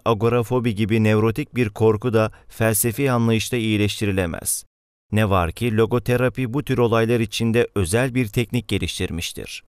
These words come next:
Bu teknik uygulandığında neler olup bittiğini anlamak için başlangıç noktası olarak nevrotik bireylerde sık sık görülen beklentisel kaygı durumunu ele aldık. Bu korkunun tipik bir özelliği tam olarak hastanın korktuğu şeye yol açmasıdır.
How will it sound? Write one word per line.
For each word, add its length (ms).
Bu 160
teknik 420
uygulandığında 720
neler 320
olup 320
bittiğini 380
anlamak 400
için 380
başlangıç 680
noktası 420
olarak 480
nevrotik 540
bireylerde 540
sık 240
sık 200
görülen 440
beklentisel 720
kaygı 400
durumunu 340
ele 200
aldık. 460
Bu 100
korkunun 520
tipik 360
bir 80
özelliği 600
tam 180
olarak 380
hastanın 520
korktuğu 500
şeye 280
yol 220
açmasıdır. 800